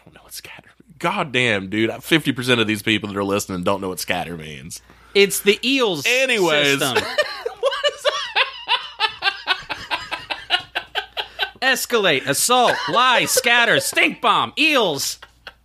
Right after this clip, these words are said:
Speaker 1: Let's get to number five real quick. Um,
Speaker 2: So call 'em out.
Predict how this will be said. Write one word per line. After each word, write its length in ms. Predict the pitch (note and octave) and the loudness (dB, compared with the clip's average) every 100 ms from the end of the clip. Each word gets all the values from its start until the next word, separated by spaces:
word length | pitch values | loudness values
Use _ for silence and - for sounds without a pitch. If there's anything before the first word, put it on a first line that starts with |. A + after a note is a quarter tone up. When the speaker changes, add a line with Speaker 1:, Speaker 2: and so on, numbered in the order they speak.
| - - - - F3+ E3+ D3+ - | -20 -16 -8 -6 -4 -8 -10 2
Speaker 1:
Let's 220 | C#3+ - | 2 6
get 220 | D3 B2 | 6 6
to 80 | A#2 | 4
number 280 | A2+ G#2 G#2 | 2 2 -2
five 380 | - G2+ G2 F#2 | -4 -4 -4 -6
real 160 | G2 | -10
quick. 460 | G2+ - G2+ F#2+ - - - - | -8 -4 -2 -4 -6 -16 -20 -6
Um, 520 | B2+ C3 B2 A2 G2 - - | 0 2 4 2 0 -8 -8
Speaker 2:
So 280 | - D#3 C#3+ | 0 0 2
call 380 | - B3 D4 | 0 2 4
'em 100 | E4+ | 4
out. 380 | C#4+ A3 C4 - | 4 4 2 0